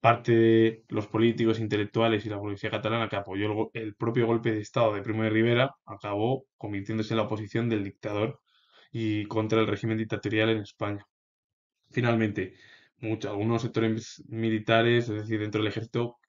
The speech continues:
quisieron realizar golpes de Estado para acabar con Primo de Rivera. Primo de Rivera las controló, pero finalmente, como Primo de Rivera perdió el apoyo del ejército, presentó su dimisión al monarca español, Alfonso trece, y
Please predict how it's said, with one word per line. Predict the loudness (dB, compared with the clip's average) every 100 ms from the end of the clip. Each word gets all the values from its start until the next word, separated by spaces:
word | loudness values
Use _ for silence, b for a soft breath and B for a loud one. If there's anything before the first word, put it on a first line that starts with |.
| _ _ _ _
quisieron | -10 -8 -6
realizar | -6 -4 -6
golpes | -6 -8
de |
Estado | -8 -2 -2 0
para | -2
acabar | 0 0 -2
con | -4
Primo | -6 -6
de |
Rivera. | -2 2 4 2
Primo | 0 -4
de | -2
Rivera | -2 -2 -4 -10 _ _ _ _ _
las | -12 -10
controló, | -10 -6 0 2 0 -4 _ _ _ _ _ _
pero | -2 0 0
finalmente, | -2 0 0 0 -2 -4
como | -6 -8 -4
Primo | -2
de | 0
Rivera | 2 2 2
perdió | 0 0
el | 2
apoyo | 0 -4
del | -6
ejército, | -6 -4 -2 -2 -6 _ _
presentó | -14 -10 -6
su | -2
dimisión | -2 -2 -2
al | -2
monarca | 0 2 2 0 -4 -8 _ _ _ _ _ _ _
español, | -14 -10 -6 -2 -2 -4 b b
Alfonso | _ -18 -14 -6
trece, | -2 -2 -4 B B B _
y | -4 0 0